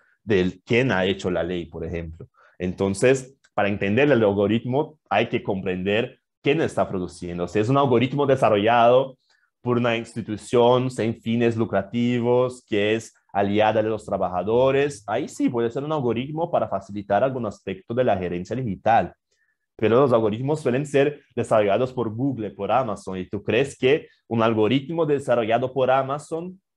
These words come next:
para monitorearte en su trabajo es un algoritmo que tiene como fin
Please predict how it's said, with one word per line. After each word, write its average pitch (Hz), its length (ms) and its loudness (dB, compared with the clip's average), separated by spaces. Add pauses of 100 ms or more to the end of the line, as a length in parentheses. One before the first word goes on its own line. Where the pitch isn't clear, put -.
(140)
para 110 400 4
monitorearte 123 1200 0 (880)
en 151 160 0
su 160 120 -2
trabajo 127 760 -2
es 117 200 -4
un 120 80 -2
algoritmo 120 640 -4
que 113 100 -6
tiene 117 240 -4
como 117 260 -4
fin 127 520 -6